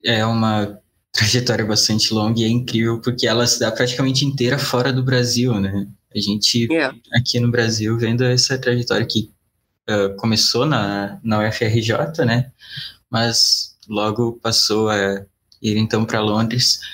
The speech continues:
Speaker 1: E algo que, que eu sempre pergunto bastante, normalmente, quando é uma convidada, é que, normalmente, as mulheres, elas passam por mais dificuldades na sua trajetória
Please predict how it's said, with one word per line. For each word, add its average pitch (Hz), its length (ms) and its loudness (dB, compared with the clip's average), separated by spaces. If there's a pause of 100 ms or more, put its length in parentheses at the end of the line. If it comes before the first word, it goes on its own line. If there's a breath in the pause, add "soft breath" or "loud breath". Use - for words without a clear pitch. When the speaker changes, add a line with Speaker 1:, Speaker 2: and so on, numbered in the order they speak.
(480 loud breath)
Speaker 1:
E 131 180 0
algo 151 380 0
que, 98 640 0 (720)
que - 120 -2
eu 123 80 2
sempre 127 520 0 (200)
pergunto 117 500 0
bastante, 104 480 0
normalmente, 113 440 2
quando 104 200 0
é 104 40 2
uma 110 200 0
convidada, 104 880 0 (640 loud breath)
é 127 80 2
que, 135 520 -2 (160)
normalmente, 127 800 0
as 120 160 0
mulheres, 117 420 2
elas 123 220 2
passam 123 320 2
por 127 120 0
mais 120 240 2
dificuldades 127 840 0
na 107 100 2
sua - 260 0
trajetória 110 840 0